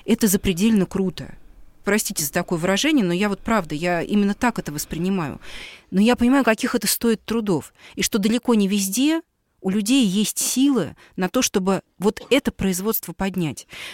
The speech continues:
Как по вашему опыту, что, э, что видите вы?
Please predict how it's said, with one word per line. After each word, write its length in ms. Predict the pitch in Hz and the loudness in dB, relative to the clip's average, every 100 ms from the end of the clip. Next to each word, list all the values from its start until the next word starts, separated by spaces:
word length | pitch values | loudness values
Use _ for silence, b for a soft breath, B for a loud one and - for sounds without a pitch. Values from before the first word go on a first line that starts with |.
| B B | B B
Как 260 | - 285 - | 0 0 0
по 140 | 254 226 | 2 4
вашему 440 | 240 262 - 208 | 4 2 2 0
опыту, 440 | - 247 - - 160 | 2 0 0 -4 -4
что, 400 | - 254 233 - | 0 2 2 2
э, 200 | 180 151 | -4 -2
что 220 | - - | -2 2
видите 420 | 277 277 247 - 240 | 4 4 2 2 2
вы? 300 | 247 220 | 4 2